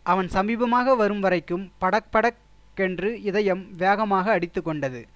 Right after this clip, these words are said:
உள்ளத்திலே ஆயிரம் ஆயிரம் எண்ணக் குமரல்கள்.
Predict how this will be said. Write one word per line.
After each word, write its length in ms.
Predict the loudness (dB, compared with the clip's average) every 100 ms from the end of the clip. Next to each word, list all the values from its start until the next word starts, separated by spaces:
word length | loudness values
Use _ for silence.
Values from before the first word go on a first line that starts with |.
| -20 -20 -20 _ _ -10
உள்ளத்திலே 540 | 0 2 2 4 4 4 0 -2 4
ஆயிரம் 440 | 6 6 4 4
ஆயிரம் 400 | 2 2 0 -2 -10 -2
எண்ணக் 380 | 0 0 -2 -2
குமரல்கள். 500 | 0 0 0 -4